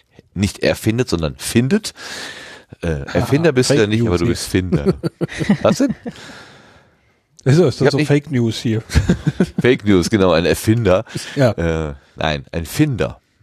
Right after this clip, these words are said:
Speaker 1: Aber zu finden ist ja auch schon eine Kunst. Und noch größere Kunst ist das Wiederfinden. Also man hat mal irgendwann irgendwas im Internet gesehen und will, möchte das dann wiederfinden.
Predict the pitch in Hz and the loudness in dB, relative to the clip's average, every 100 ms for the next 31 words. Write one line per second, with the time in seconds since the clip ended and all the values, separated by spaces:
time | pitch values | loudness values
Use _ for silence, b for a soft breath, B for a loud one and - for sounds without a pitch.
0 | _ - 107 107 - - 165 175 160 170 | _ -2 0 2 0 0 0 2 0 2
1 | 170 180 - 98 78 - 76 69 - - | 2 2 0 -2 -2 -4 -6 -4 -10 -12
2 | _ _ b b b b b b - 104 | _ _ b b b b b b -4 0
3 | 127 - 147 151 147 131 139 131 123 123 | 0 0 2 2 2 2 2 2 0 0
4 | 101 143 139 87 - 76 64 73 73 - | 0 0 2 2 0 -2 -2 -10 -6 -4
5 | 85 82 87 95 - 101 127 156 131 110 | 0 0 0 0 0 2 2 2 2 2
6 | 85 123 110 113 87 110 104 98 - 85 | 2 2 0 -2 -4 0 0 -2 -6 0
7 | 90 110 151 131 87 90 110 120 120 101 | 2 2 0 -6 -6 -2 0 0 0 -2
8 | - 95 131 113 - 98 95 110 | 0 0 2 0 2 0 0 -6